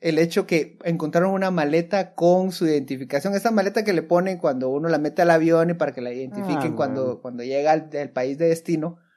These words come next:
Speaker 1: Pues había una maleta que casualmente tenía el nombre de Benito. Siento, siento, siento que eso es un gesto así como de presumido,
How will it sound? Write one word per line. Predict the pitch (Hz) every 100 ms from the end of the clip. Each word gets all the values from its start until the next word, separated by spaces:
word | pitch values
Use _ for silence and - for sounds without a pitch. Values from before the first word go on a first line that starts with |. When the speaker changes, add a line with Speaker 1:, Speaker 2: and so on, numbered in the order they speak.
| _ _ _ -
Speaker 1:
Pues | 440 415
había | 370
una | 370
maleta | 359 330 311 311 320
que | 294
casualmente | 240 220 226 233 233 233 220 220
tenía | 190 175 180 190
el | 190 156
nombre | 143 160
de | 151
Benito. | 143 151 143 _ _ _
Siento, | - - 269 415 440 480 494 480
siento, | - - 294 349 339 330
siento | 302 302 302 311 320
que | - 220 220
eso | 247 247 277 262
es | 196 208 214 - -
un | 214 214
gesto | 214 214 214 240
así | 220
como | 214 233 226 220 _ _ _ _ _ _ _
de | 165 170
presumido, | 165 165 151 143 151 170 151 117